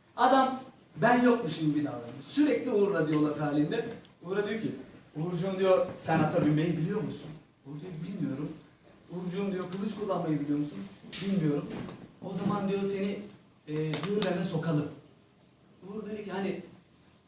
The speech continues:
ne yapacağız?" diyor. "Sana," diyor, "haftada beş bin lira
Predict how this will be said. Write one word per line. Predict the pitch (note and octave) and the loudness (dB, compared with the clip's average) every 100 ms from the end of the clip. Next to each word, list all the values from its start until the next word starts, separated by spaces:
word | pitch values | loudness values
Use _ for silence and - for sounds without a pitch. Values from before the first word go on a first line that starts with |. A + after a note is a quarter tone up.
| - | -10
ne | G#3 | -6
yapacağız?" | G#3+ E3 D#3 D3 C#3 | -4 -2 0 0 -2
diyor. | F#3+ - - - | -4 -8 -12 -12
"Sana," | G#3+ A3 G#3+ | -6 -4 -2
diyor, | F#3 | 0
"haftada | G#3 G#3+ G#3+ F3+ G#3 | 0 2 2 4 6
beş | A#3 - | 6 6
bin | A3+ G#3+ | 2 2
lira | A3+ A3+ | 4 4